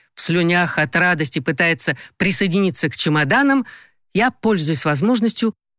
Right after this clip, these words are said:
аккуратно беру его за ошейник и отвожу обратно в дом к Салли.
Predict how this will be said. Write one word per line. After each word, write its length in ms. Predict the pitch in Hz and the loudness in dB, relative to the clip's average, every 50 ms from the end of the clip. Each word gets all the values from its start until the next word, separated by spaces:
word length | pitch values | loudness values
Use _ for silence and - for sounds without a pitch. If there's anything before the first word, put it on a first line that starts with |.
| _ _ | _ _
аккуратно 440 | - 160 - - 165 165 151 - 156 | -4 -4 -2 0 0 0 0 0 -2
беру 220 | 147 151 156 151 | 0 0 2 2
его 220 | 147 143 139 143 147 | 2 2 0 0 0
за 160 | 123 147 143 | 0 0 0
ошейник 500 | 139 123 - 226 240 226 233 233 226 - _ _ _ | 0 0 0 2 2 2 0 0 -2 -6 _ _ _
и 80 | - 170 | -2 -2
отвожу 360 | 165 - 175 170 160 175 247 | 0 0 0 0 2 2 2
обратно 440 | 262 214 170 180 214 214 - 208 208 | 2 2 2 0 0 0 0 -2 -2
в 80 | 175 | 0
дом 300 | 147 143 160 151 143 143 | 0 0 0 0 0 0
к 40 | 127 | 0
Салли. 540 | - - - 165 143 135 131 127 131 131 127 | -2 -2 0 0 0 0 0 0 -2 -4 -6